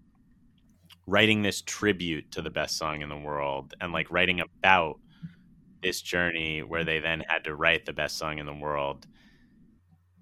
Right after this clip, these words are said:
It's, <laughs> it's so good. Like, it doesn't get old to me.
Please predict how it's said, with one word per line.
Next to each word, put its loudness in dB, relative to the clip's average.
It's, -4
<laughs> -12
it's 0
so 0
good. 10
Like, 10
it 6
doesn't 6
get 4
old -2
to -14
me. -10